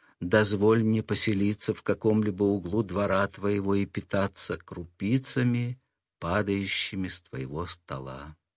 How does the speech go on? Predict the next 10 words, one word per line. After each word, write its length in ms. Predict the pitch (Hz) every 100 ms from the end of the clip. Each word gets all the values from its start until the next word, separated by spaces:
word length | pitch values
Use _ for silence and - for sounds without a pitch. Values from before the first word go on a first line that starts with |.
| _ _ _ _ _ _ _ _
Господь 640 | - 110 - - 117 127
же 160 | 104 120
благословит 880 | 117 120 120 - 117 117 117 117 90
дни 300 | 104 110 127
твои 600 | 131 117 113 101 73 - _ _ _ - - _ -
и 140 | 131
дарует 760 | 101 120 139 147 147 131 -
тебе 240 | - 165 123
Царство 640 | - 120 110 - - 95
Небесное. 1000 | 98 92 85 82 - - 76 71 62